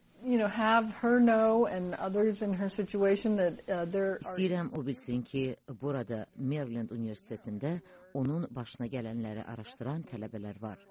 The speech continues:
Speaker 2: Buna diqqət cəlb etməyə səy göstərirlər. Sonda biz hökumətdən cavab almaq istəyirik. Biz jurnalist kimi dünya boyu hər bir jurnalistin hüquqları uğrunda mübarizə aparırıq.
Speaker 1: For something that we all share as journalists in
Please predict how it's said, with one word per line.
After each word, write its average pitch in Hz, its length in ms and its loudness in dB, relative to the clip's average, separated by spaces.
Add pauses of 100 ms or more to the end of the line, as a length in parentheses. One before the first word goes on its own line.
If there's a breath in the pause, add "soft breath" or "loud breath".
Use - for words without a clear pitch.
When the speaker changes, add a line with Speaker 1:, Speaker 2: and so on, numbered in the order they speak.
(140)
Speaker 2:
Buna 143 360 -2
diqqət 131 460 -10
cəlb 113 240 -6
etməyə 104 260 -6
səy 107 320 -10
göstərirlər. 104 640 -10 (480 soft breath)
Sonda 135 400 -2
biz 123 220 -8
hökumətdən 120 680 -6
cavab 104 300 -8
almaq 98 180 -8
istəyirik. 104 480 -12 (260)
Biz 139 420 -6
jurnalist 113 600 -8
kimi 120 280 -2 (120)
dünya 123 360 -4
boyu 113 200 -4
hər 120 280 -8
bir 110 100 -6
jurnalistin 107 760 -6 (160 soft breath)
hüquqları 117 480 -4
uğrunda 117 560 -6
mübarizə 107 480 -8
aparırıq. 104 320 -8
Speaker 1:
For 175 320 -4
something 180 420 -4
that 165 140 -4
we 160 160 -6 (120)
all 214 420 8
share 147 560 -4
as 165 100 -8
journalists 165 720 -8
in 180 160 -6